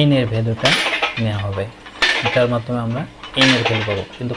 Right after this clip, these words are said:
প্রথম ছয় ইঞ্চির জন্য এটাকে বাদ দিতে হবে,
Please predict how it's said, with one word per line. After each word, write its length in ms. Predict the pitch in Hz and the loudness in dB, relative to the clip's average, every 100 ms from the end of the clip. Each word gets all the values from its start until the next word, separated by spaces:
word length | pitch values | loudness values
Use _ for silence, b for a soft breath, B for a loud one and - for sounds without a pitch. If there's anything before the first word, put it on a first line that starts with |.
| - | -4
প্রথম 260 | 131 - 143 | -6 -4 -2
ছয় 140 | - 123 | 2 2
ইঞ্চির 240 | 113 120 113 | 0 -2 -4
জন্য 180 | 120 123 190 - - 131 | -4 -4 -6 -10 -14 -6
এটাকে 320 | 120 - 131 151 - - - - - 110 | -6 -4 -2 0 0 0 -2 -4 -6 -2
বাদ 140 | 113 113 117 | 0 0 -4
দিতে 200 | - 101 | -8 -8
হবে, 180 | 104 113 | -2 -2